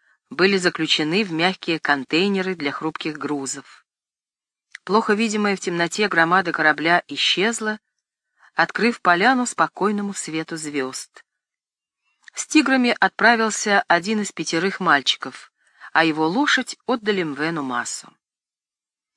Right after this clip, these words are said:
Кони африканца и Чары шли рядом.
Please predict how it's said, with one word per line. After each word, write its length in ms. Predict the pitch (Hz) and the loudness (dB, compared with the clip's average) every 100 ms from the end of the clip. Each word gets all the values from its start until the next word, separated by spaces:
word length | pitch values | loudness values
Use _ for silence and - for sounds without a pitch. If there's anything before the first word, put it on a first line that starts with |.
| - _ _ _ _ _ _ _ _ _ _ _ _ _ _ _ | -20 _ _ _ _ _ _ _ _ _ _ _ _ _ _ _
Кони 520 | - 285 302 277 269 - | 2 6 6 6 4 2
африканца 840 | 208 - 185 - 220 233 - 196 | 0 2 -2 2 2 2 -2 -4
и 240 | 196 - 151 | -4 -6 0
Чары 640 | - 180 214 214 208 208 - | 2 6 6 4 0 -6 -4
шли 340 | - 156 170 | -4 -2 -2
рядом. 600 | 151 139 123 131 127 131 | -2 -2 -4 -8 -14 -20